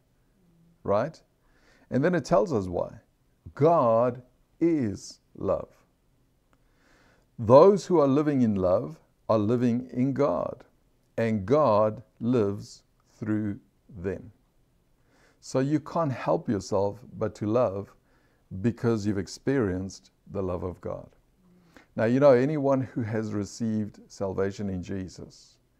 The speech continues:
who understands Jesus, the purpose of Jesus, and the purpose of the finished work of the cross, they cannot help but to experience the love of God. Who else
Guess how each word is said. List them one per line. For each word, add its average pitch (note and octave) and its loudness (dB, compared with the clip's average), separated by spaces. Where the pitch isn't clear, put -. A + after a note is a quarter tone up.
who B2 4
understands A2 0
Jesus, G2 -4
the G2 -6
purpose C3 -4
of F2+ -4
Jesus, F#2+ -10
and G#2 -4
the G2 -2
purpose A#2 -4
of F#2+ -2
the F#2+ -4
finished A#2+ -6
work G#2+ -8
of F2 -8
the F2 -8
cross, G#2 -6
they B2+ 0
cannot C3+ 0
help C3+ -4
but G#2 -2
to A#2 -6
experience F#2+ -6
the F#2 -8
love F2+ -6
of F2 -10
God. E2+ -10
Who F#3+ 2
else A2+ 4